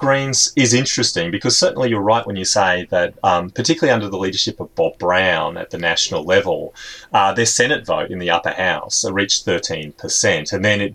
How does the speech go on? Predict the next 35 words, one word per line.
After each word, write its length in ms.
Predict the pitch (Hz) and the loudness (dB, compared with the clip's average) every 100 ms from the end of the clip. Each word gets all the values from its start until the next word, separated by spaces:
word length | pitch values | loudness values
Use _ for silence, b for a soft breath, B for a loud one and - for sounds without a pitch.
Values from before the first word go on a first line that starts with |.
| - | -4
it, 160 | 110 85 - | -4 -4 -10
it 180 | - - | -12 -8
declined 460 | 101 - 95 95 80 | -6 0 2 2 0
when 100 | 76 | -6
he 120 | 87 | -6
retired. 540 | 80 - 80 87 82 80 | -8 -4 -2 0 0 -2
It 80 | |
went 140 | 80 - | -6 -4
down 120 | 80 78 | -4 -4
to 60 | |
about 180 | 80 76 76 | -4 -2 -2
eight 120 | - | -6
point 200 | 76 76 | -8 -4
six 220 | - 147 | -2 -4
percent. 440 | - - - 80 - B B B B | -6 -4 -2 -4 -6 B B B B
Uh, 220 | 101 92 104 | 2 2 2
at 60 | 104 | 2
the 120 | 104 | 4
last 180 | 123 - | 2 0
election, 300 | 104 - 95 | -2 -2 -2
it's 200 | 85 - | -4 -2
come 100 | 90 | -2
back 180 | 82 87 | 0 -2
to 100 | - | -2
about 200 | 80 78 | -6 -6
ten 280 | - 98 107 | -4 -4 -4
percent, 420 | - - 80 - | -4 -8 -8 -8
which 160 | 98 143 | -6 -2
is 160 | 131 | 0
roughly 560 | 156 170 - 147 123 101 | 2 2 2 -2 0 0
nationally 540 | 92 95 - 104 90 | 2 0 0 -4 -4
where 180 | 82 80 | -4 -8
we 120 | 80 78 - | -8 -10 -8
see 160 | 85 | -8
their 200 | 80 78 | -8 -10